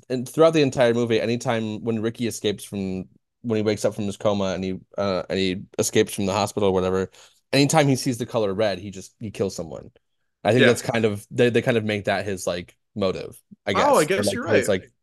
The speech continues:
Speaker 1: his trigger. 'Cause when initially it's the, it's the, um, the front desk lady, and she's wearing a giant red, like, flower, like, or thing, whatever, like, on her,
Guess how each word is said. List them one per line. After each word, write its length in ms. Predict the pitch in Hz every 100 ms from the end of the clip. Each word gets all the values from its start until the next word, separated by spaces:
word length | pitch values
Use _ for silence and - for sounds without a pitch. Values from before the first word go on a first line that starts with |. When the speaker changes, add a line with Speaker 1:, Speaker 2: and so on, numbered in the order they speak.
| _ -
Speaker 1:
his 120 | 123
trigger. 380 | 135 107 95 - - _ -
'Cause 200 | 202 190
when 220 | 180 185 175
initially 460 | 180 208 185 143
it's 200 | 147 147 -
the, 240 | 135 123
it's 180 | 117 113
the, 240 | - 110 104
um, 420 | 98 95 95 98
the 260 | 107 98 92
front 200 | - 117
desk 240 | 110 104 -
lady, 420 | 101 95 98 101 _
and 100 | - 110
she's 120 | 120
wearing 180 | 127 120
a 40 |
giant 340 | 110 113 110 98
red, 380 | 101 98 95
like, 260 | 98 92 87
flower, 720 | - - 95 90 90 92 107 -
like, 280 | 98 87 - _ -
or 100 | 104
thing, 280 | - 98 92
whatever, 260 | 90 87
like, 180 | 87 90 _ _ _ _ _ _ _
on 140 | 98
her, 260 | 92 92 90